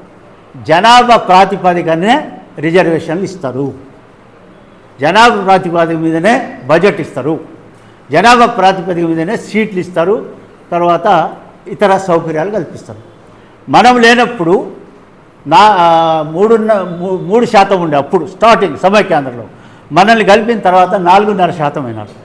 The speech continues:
తర్వాత ఎన్టీ రామారావు గారు దాన్ని ఆరున్నర శాతం చేసినారు. తర్వాత ఏది సమైక్యాంధ్రలో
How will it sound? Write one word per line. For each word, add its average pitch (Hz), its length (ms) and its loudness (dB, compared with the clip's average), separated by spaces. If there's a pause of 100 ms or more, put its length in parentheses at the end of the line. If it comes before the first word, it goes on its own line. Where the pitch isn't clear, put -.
(760)
తర్వాత 208 260 2
ఎన్టీ 226 220 0
రామారావు 196 460 4
గారు 208 260 2 (500)
దాన్ని 202 400 -2 (240)
ఆరున్నర 180 420 2
శాతం 147 380 -8
చేసినారు. 113 360 -16 (840)
తర్వాత 196 340 4
ఏది 202 160 0
సమైక్యాంధ్రలో 156 720 0